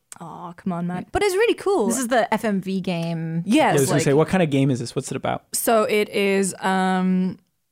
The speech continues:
Speaker 1: I don't know. I think F M V sort of does it a disservice because it's really well shot and acted and kind of the complete polar opposite of at least what I assume, what I think of when I think of F M V. It's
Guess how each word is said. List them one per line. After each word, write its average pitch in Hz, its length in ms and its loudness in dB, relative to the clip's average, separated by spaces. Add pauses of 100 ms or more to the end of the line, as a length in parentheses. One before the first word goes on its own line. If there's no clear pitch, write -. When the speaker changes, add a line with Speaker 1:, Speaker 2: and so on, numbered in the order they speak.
(200)
Speaker 1:
I - 100 -4
don't 415 180 2
know. 339 80 6
I 262 60 -4
think 330 260 -4
F 277 140 -8
M 294 140 2
V 233 260 0
sort - 200 -6
of 185 60 -12
does 190 200 -2
it 185 100 -2
a 180 60 -4
disservice 180 580 -4
because - 320 -8
it's 180 140 -6
really 202 520 2
well 190 560 0 (160)
shot 196 460 0
and 185 140 -6
acted 185 340 -6
and 180 160 -6
kind 190 180 -6
of 170 200 -8 (540)
the 185 60 -8
complete 190 360 -4
polar 185 220 0
opposite 185 280 -4
of 175 120 -6
at - 60 -8
least - 180 -6
what - 120 -6
I 180 120 -4
assume, 185 420 -6 (160)
what - 180 -4
I 180 120 -2
think 175 280 -8
of 185 160 -8
when 185 140 -8
I - 20 -8
think 180 180 -10
of 165 80 -14
F 170 160 -12
M 180 120 -10
V. 185 300 -2 (420)
It's - 160 -6